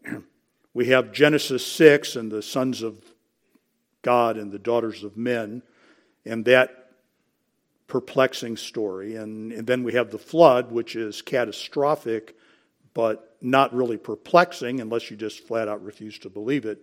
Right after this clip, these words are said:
And then we come to this perplexing story, and there's a lot of perplexity about exactly what happened.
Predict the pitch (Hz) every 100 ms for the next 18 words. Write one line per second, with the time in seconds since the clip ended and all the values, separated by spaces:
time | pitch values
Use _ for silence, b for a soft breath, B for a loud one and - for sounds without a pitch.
0 | _ b b b b - 147 147 147 143
1 | 147 190 - 139 - 123 110 - 104 -
2 | - 101 90 - _ - 107 104 107 110
3 | 107 113 110 110 113 - 110 - 135 -
4 | 110 101 98 92 _ _ _ _ 104 104
5 | 101 101 107 104 - 101 101 117 101 92
6 | 92